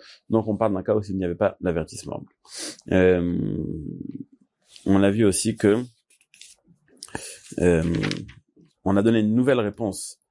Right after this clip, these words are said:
euh, en plus à la contradiction des deux Mishnayot.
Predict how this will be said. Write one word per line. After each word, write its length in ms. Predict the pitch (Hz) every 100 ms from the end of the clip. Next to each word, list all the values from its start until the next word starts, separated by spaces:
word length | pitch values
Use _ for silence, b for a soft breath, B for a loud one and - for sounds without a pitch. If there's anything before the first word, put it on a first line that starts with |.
| _ _ -
euh, 260 | 92 57 - - - - -
en 140 | 98
plus 500 | 95 147 120 - - _ _
à 120 | -
la 100 | 104
contradiction 500 | 104 110 117 110 -
des 120 | 110 98
deux 80 |
Mishnayot. 440 | 104 92 92 98